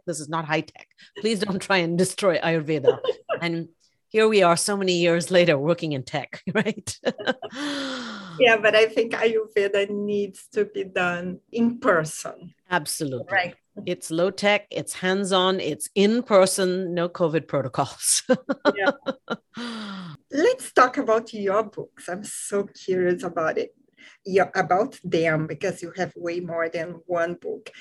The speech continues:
Speaker 2: You wrote a series of books on Ayurveda, but you also written a personal finance book for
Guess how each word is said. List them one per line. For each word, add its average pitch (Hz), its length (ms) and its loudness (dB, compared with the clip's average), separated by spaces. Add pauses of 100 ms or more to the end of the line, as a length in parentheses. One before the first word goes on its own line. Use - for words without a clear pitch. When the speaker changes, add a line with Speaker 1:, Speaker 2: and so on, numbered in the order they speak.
(220)
Speaker 2:
You 294 300 4
wrote 269 320 0
a 233 80 -6
series 240 960 -2 (120)
of 220 220 2 (100)
books 208 340 2 (100)
on 214 260 -6 (140)
Ayurveda, 185 880 -2 (400)
but 311 200 6
you 349 280 0
also 381 540 2 (320)
written 330 460 2
a 294 120 0 (160)
personal 349 560 2
finance 269 600 0
book 233 340 -2
for - 300 -4